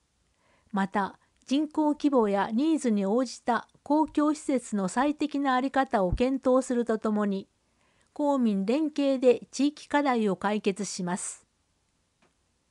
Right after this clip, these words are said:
老朽化が進む公共施設などの適正規模、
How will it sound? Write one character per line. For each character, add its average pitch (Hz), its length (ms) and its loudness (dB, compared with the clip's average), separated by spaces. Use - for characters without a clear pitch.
老 262 200 4
朽 285 280 2
化 277 180 -2
が 277 120 0
進 269 380 -2
む 208 260 0
公 285 220 0
共 302 240 0
施 302 60 -6
設 277 280 -2
な 202 160 0
ど 190 160 -2
の 185 340 -2
適 - 220 -6
正 302 240 0
規 - 200 -6
模、 190 220 0